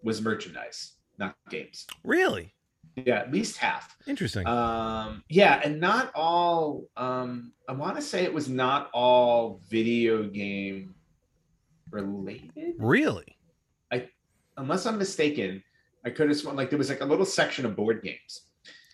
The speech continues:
Speaker 2: Oh, yeah,
Speaker 1: Uh,
Speaker 2: they
Speaker 1: and
Speaker 2: have those, yeah.
Speaker 1: Yeah, it's a little section of board games, but it's not, but they're not just, you know, board games based on video games, because it's where I discovered that there is a Goonies board game.
Speaker 2: Really? Uh-oh.
Speaker 1: Yes.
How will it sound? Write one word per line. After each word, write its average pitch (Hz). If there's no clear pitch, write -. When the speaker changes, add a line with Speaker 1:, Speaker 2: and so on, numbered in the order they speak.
Speaker 2:
Oh, 147
yeah, 143
Speaker 1:
Uh, 120
Speaker 2:
they 127
Speaker 1:
and 120
Speaker 2:
have 92
those, 85
yeah. 90
Speaker 1:
Yeah, 139
it's -
a 160
little 185
section 196
of 147
board 156
games, 131
but 147
it's 143
not, 151
but 147
they're 151
not 160
just, -
you 147
know, 123
board 110
games 110
based 107
on 104
video 156
games, 113
because 123
it's 131
where 139
I 135
discovered 147
that 123
there 131
is 127
a 113
Goonies 151
board 226
game. 120
Speaker 2:
Really? 113
Uh-oh. 110
Speaker 1:
Yes. -